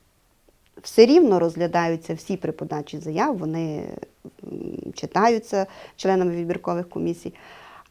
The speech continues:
А от, да, так, основну роль він може зіграти саме в тому випадку, коли в двох абітурієнтів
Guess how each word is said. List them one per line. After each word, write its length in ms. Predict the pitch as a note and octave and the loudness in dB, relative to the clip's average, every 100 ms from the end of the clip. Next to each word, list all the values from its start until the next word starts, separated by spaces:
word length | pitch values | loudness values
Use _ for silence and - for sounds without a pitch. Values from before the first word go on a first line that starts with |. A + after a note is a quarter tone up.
| - | -4
А 180 | F3+ - | 0 4
от, 320 | G3+ F#3+ F#3+ | 4 2 2
да, 380 | A3+ E4+ D4+ C4 | 4 6 4 0
так, 460 | - - B3+ - | -2 0 0 0
основну 380 | G#3+ A3 A3 B3+ | -4 0 0 2
роль 180 | B3 D4 | 2 2
він 180 | C4+ A#3 | 2 0
може 200 | A#3+ A3+ | -4 -4
зіграти 680 | G#3+ A3 C4 C4 A3 - - | -2 -2 -2 -2 -2 -4 -12
саме 400 | - A3 D4+ D#4+ | -4 0 2 2
в 80 | C#4 | 0
тому 300 | A#3+ B3 A#3+ | -4 -2 -2
випадку, 520 | C4 G#4 G3 - E3+ | -2 -2 -4 -6 -8
коли 380 | - F3+ G3+ G3+ - - - _ | -2 2 2 0 -6 -20 -20 _
в 120 | F3 | -10
двох 380 | F3 F#3+ G#3+ - | 0 6 6 6
абітурієнтів 880 | F3 E3 - E3 F3 C#4+ F#4 G4 | -2 -4 -6 -2 0 4 4 4